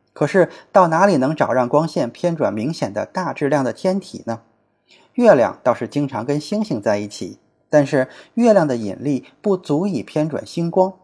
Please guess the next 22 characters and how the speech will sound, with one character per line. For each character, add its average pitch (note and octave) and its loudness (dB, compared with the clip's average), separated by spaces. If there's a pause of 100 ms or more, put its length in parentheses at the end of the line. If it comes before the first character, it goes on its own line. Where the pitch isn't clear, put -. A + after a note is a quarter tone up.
(280)
效 F3 6
果 G#2 -2
根 F3+ -4
本 C3+ -4
看 - -2
不 - -4
出 - -4
来。 A#2+ -4 (540)
别 D#3 2
的 F3+ 6
大 F#3+ 0
质 D#3 0
量 C#3+ 2
天 E3 -4
体 - -12
都 D#3+ -2
距 E3+ -4
离 D#3 -4
我 C3+ -6
们 G2+ -8
太 - -8
远， A#2 -8